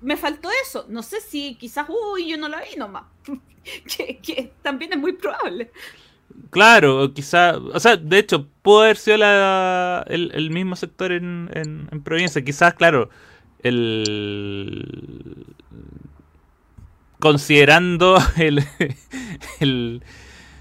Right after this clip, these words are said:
Speaker 2: el tienda per cápita que hay en Providencia <laughs> de juegos de mesa, el índice de tienda per cápita que en Providencia quizás es ma-, <laughs> es mayor que en otras comunas,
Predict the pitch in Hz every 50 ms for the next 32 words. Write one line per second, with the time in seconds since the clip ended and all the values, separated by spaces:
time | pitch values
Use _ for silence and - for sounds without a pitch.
0 | - - - - - _ - 123 123 120 117 - - - - _ _ _ - 160
1 | 170 185 196 190 185 190 175 165 147 143 139 - - 165 180 - 208 190 170 -
2 | 190 190 196 208 214 226 - - - 165 170 175 175 175 170 - 165 160 165 170
3 | 156 156 170 180 170 143 - - 131 131 151 175 165 - - - - - - 135
4 | - - - _ _ _ _ - _ _ - 262 247 233 214 165 - 127 139 -
5 | - 143 147 151 156 143 147 147 151 165 165 - - 127 127 147 _ - 131 123
6 | 123 143 156 160 156 170 143 - 160 170 170 165 156 147 135 139 151 170 165 160
7 | 175 170 - 151 139 135 _ - 165 170 165 160 143 139 147 156 190 226 _ _
8 | - - - - - - - - _ _ _ _ - 131 135 135 - - 139 135
9 | 135 135 143 151 151 143 - 160 160 160 - - - 127 - 139 - 151 151 156
10 | 160 156 151 147 143 139 147 139 - - 185 156 151 143 135 131 127 131 147 160
11 | 160 - 156 147 160 151 165 165 165 - - 165 160 165 151 127 135 151